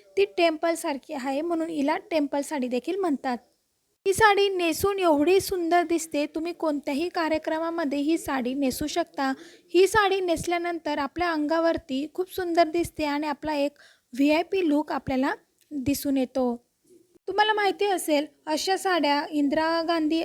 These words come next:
देखील नेसत होत्या. जे आपले मंत्री वगैरे असतात, ते अशा साड्या नेसत असतात. स्कूलमध्ये, कॉलेजमध्ये जे आपले प्रिन्सिपल असतात, ते देखील अशाच साड्या नेसतात.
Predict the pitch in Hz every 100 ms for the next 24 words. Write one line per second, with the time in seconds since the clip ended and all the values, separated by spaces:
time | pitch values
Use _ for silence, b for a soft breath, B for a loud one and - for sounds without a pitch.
0 | - 269 277 311 311 294 277 294 277 262
1 | 277 240 294 311 294 294 294 277 277 233
2 | 277 294 330 320 330 330 330 - 277 -
3 | B B B 403 427 349 - 370 - 349
4 | 302 285 277 - - 277 262 277 254 262
5 | - 269 247 _ _ _ _ - _ _
6 | - 403 453 466 370 330 330 320 277 294
7 | 359 392 381 381 392 370 359 - 349 339
8 | 359 370 359 349 - 294 277 _ _ -
9 | 277 269 302 370 330 294 359 - 392 359
10 | 359 359 370 277